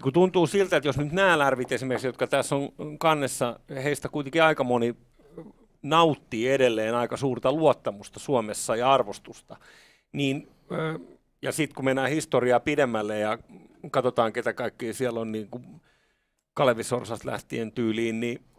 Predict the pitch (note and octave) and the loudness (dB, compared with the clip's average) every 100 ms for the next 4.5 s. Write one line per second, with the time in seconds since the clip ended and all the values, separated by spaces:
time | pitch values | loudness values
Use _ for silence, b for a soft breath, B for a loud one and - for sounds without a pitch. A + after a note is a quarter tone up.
0 | D#3+ C#3+ - D#3 - F3+ D#3+ - _ - | -16 -10 -6 -6 -6 -2 -2 -4 _ 0
1 | F3+ G#3+ - C3+ C3 C3 B2 B2+ C3 - | 2 2 0 2 2 4 2 0 -4 -14
2 | _ _ G3 E3+ C3 A#2+ - B2 - E3 | _ _ -6 -4 -4 -8 -10 -12 -4 0
3 | D3+ C3+ G2+ G2 - B2 A2+ - A#2 G2 | 0 -2 -8 -8 -4 -4 -4 -4 -4 -2
4 | C3 A#2+ - C3 - | 0 2 4 2 0